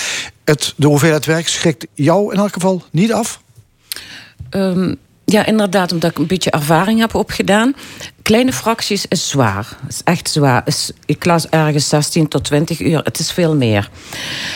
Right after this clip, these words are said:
Speaker 2: Eh, grote fracties is
Speaker 1: Per
Speaker 2: wat
Speaker 1: week?
Speaker 2: mak-, per week, ja. Grote fracties is inderdaad wat fijner. Dan kunnen ze samen doen. Maar wat ik wel heb geleerd,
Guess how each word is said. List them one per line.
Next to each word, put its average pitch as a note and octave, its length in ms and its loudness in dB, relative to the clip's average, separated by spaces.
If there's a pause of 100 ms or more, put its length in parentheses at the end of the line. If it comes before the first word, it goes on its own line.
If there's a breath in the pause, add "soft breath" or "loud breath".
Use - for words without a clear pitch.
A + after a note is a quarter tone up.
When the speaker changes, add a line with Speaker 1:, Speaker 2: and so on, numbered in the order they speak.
(140)
Speaker 2:
Eh, D#3 120 2
grote B3 340 2
fracties A3 460 0
is G3 60 0
Speaker 1:
Per C#3+ 100 4
Speaker 2:
wat C3 80 4
Speaker 1:
week? B2+ 120 4
Speaker 2:
mak-, - 220 -4 (160)
per F3+ 180 -2
week, B2 260 -2
ja. A#2 180 0 (360 loud breath)
Grote A3+ 400 2
fracties G3 420 -2
is E3 140 -4
inderdaad E3 580 2
wat C#3+ 180 -2
fijner. E3+ 340 2
Dan D#3 100 -2
kunnen E3 200 2
ze D3 120 -2
samen D#3 440 2
doen. A#2+ 220 0 (520 loud breath)
Maar F#3 100 4
wat G3 140 2
ik G#3 100 -2
wel B3 320 2
heb F#3 160 0
geleerd, D3+ 500 0